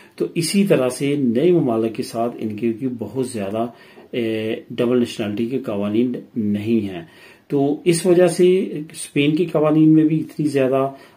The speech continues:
आसानी नहीं है, उसमें भी रद्दोबदल की ज़रूरत है। और पाकिस्तान में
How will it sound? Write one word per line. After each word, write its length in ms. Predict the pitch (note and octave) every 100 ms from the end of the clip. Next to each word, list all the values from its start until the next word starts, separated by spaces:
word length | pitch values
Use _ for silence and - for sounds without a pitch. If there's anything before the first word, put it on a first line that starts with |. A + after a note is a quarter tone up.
| -
आसानी 460 | B2 C3+ B2+ C3
नहीं 320 | C3 A#2+ B2 B2+
है, 160 | C3
उसमें 320 | B2 A#2 C3+
भी 80 | C3
रद्दोबदल 520 | C3 A2+ B2 B2 B2
की 160 | A#2+ B2+
ज़रूरत 280 | A#2 A#2 A#2
है। 60 |
और 60 | B2+
पाकिस्तान 600 | B2 A#2 - - B2+ A#2+
में 300 | A#2 A#2+ A#2+